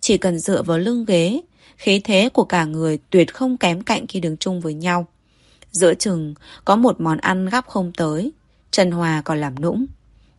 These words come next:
"Anh ơi, em muốn ăn sườn xào chua ngọt." Người đàn ông cũng rất chu đáo với cô ta. Gắp xong sườn,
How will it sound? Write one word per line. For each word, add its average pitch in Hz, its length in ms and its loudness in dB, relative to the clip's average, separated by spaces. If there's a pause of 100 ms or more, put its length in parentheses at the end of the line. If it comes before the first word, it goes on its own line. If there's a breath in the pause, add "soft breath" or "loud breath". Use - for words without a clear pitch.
"Anh 208 200 2
ơi, 208 160 2 (580)
em 196 200 2
muốn 180 100 2
ăn 202 180 2
sườn 185 180 0
xào 180 160 2
chua 208 160 -2
ngọt." 185 220 -4 (880 soft breath)
Người 190 100 6
đàn 165 140 4
ông 180 260 2
cũng - 160 -4
rất 247 200 -2
chu 220 140 0
đáo 165 240 0
với 202 140 -6
cô 185 200 0
ta. 180 360 0 (540 soft breath)
Gắp 302 160 4
xong 254 220 2
sườn, 165 400 0